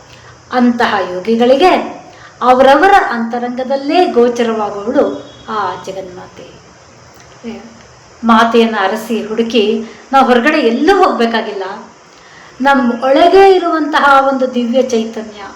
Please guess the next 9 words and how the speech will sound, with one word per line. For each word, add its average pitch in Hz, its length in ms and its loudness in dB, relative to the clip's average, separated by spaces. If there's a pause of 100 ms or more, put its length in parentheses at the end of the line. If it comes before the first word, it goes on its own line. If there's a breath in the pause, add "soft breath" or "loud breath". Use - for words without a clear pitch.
ಆ 277 200 4
ಒಂದು 339 360 2
ದಿವ್ಯ 254 320 -2
ಶಕ್ತಿ 220 500 -10 (400 loud breath)
ಎಲ್ಲೆಲ್ಲೂ 311 640 4
ಆಕೆ 339 460 4
ಇದ್ದಾಳೆ, 214 640 -8 (160)
ಎಲ್ಲವನ್ನ 359 640 4
ಆವರಿಸಿದ್ದಾಳೆ. 226 640 -4